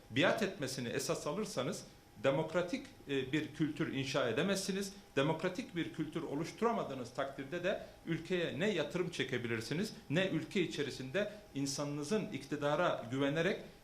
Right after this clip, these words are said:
elindeki imkanlarını seferber etmesini sağlayabilirsiniz. Türkiye'de yoksulluğun, Türkiye'deki fakirliğin sebebi maalesef iktidarın uygulamalarıdır. Yoksa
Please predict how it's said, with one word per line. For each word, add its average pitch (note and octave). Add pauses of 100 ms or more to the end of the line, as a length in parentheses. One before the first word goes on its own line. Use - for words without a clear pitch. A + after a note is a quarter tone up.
elindeki D#3+
imkanlarını C#3
seferber D#3
etmesini G#2
sağlayabilirsiniz. A#2+ (340)
Türkiye'de D#3
yoksulluğun, D3
Türkiye'deki D3+
fakirliğin D3
sebebi B2+ (340)
maalesef D#3
iktidarın D3
uygulamalarıdır. C3+
Yoksa C#3+